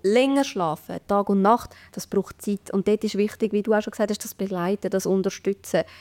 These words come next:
Nicht machen oder man tut es nicht zum Schlafen bringen,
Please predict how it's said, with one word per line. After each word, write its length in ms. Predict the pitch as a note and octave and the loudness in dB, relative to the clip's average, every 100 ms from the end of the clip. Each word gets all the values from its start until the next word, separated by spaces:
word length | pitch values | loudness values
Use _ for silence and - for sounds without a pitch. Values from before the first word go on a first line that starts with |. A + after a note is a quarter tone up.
| - - _ - | -20 -20 _ 0
Nicht 260 | G#3 - - | 0 0 -4
machen 540 | G3+ F#3 A3 - B3+ | 2 4 4 2 2
oder 160 | G3+ G3+ | 2 2
man 120 | G3 | 2
tut 140 | G3+ - | 0 0
es 80 | |
nicht 140 | A3 G#3+ | -2 -2
zum 100 | G3+ | -4
Schlafen 460 | - F#3+ F#3+ F3+ | 2 2 2 -2
bringen, 420 | F#3 G#3+ A#3 B3 | 2 2 4 2